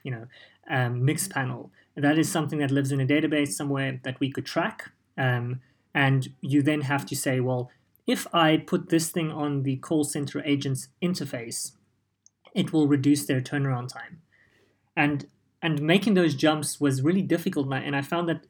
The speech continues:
a lot of these big metrics, such as turnaround time, they were often so stubborn. Um, you'd, you'd be like, "Oh, you know, this should,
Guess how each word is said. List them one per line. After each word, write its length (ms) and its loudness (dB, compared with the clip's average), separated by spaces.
a 60 -2
lot 160 4
of 100 2
these 180 0
big 260 4
metrics, 440 -4
such 220 -4
as 280 -2
turnaround 380 -2
time, 360 -12
they 120 4
were 160 2
often 320 2
so 260 0
stubborn. 640 -4
Um, 420 2
you'd, 320 0
you'd 160 0
be 60 2
like, 180 0
"Oh, 220 4
you 120 2
know, 220 -2
this 120 4
should, 340 -2